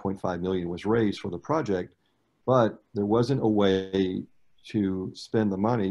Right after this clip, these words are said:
because it was a government installation. And that's where the Advisory Council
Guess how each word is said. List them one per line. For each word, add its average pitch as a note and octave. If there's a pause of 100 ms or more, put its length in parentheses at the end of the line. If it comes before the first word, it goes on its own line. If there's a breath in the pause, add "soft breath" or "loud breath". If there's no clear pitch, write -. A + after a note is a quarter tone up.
(120)
because F2+
it G#2+
was E2+
a F2+
government F2+ (100)
installation. F#2+ (600 soft breath)
And G#2
that's C3+
where C#3+
the G#2+ (120)
Advisory G2+ (120)
Council F#2+